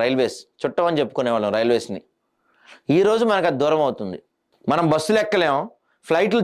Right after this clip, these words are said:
చూడలేం. ఇప్పుడు మీరు చేయబట్టి రైలు కూడా ఎక్కలేకపోతున్నాం మేము. ఎందుకు సార్ అన్ని వందే భారత్ రైళ్లు? ఎందుకు, ఎవరికి ఉపయోగం అవి? రైల్వేలు మాత్రం ఈ ప్రభుత్వం, మోడీ ప్రభుత్వం భ్రష్టు పట్టిస్తుంది అనడంలో ఎటువంటి సందేహం లేదు. ఒకప్పుడు అద్భుతంగా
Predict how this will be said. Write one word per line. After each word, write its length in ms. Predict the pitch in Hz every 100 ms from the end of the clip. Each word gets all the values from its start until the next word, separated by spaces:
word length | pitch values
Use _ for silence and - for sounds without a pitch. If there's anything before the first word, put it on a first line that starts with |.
| -
చూడలేం. 400 | 202 214 202 160 208 - _ _ -
ఇప్పుడు 280 | 175 202 208 196 196
మీరు 140 | 196 196
చేయబట్టి 300 | 202 208 226 202
రైలు 160 | 202 202
కూడా 100 | 214
ఎక్కలేకపోతున్నాం 600 | 190 156 117 110 101 98 90
మేము. 120 | 90 _ _ _ - 160
ఎందుకు 180 | 240 254
సార్ 120 | 262
అన్ని 120 | 240 233
వందే 160 | 220 240
భారత్ 180 | 226 226 208
రైళ్లు? 240 | 208 196 170 147 135
ఎందుకు, 260 | 185 240 233 196
ఎవరికి 220 | 214 262 226
ఉపయోగం 320 | 269 254 247
అవి? 140 | 240 240 240 _ _ _ -
రైల్వేలు 400 | 127 214 254 247 202
మాత్రం 320 | 196 196 214 254 294 269 - _ 180 190
ఈ 20 | 247 -
ప్రభుత్వం, 440 | 196 190 180 208 160 - 135
మోడీ 240 | 196 226 208
ప్రభుత్వం 520 | 180 165 135 214 233 143
భ్రష్టు 240 | 151 254 226
పట్టిస్తుంది 420 | 165 170 175 165
అనడంలో 240 | 156 175 185
ఎటువంటి 240 | 160 180 156
సందేహం 360 | 151 143 139 175 127
లేదు. 280 | 117 107 139 - _ _ _ _ _ _ - 131
ఒకప్పుడు 320 | 180 175 214
అద్భుతంగా 500 | 156 147 208 254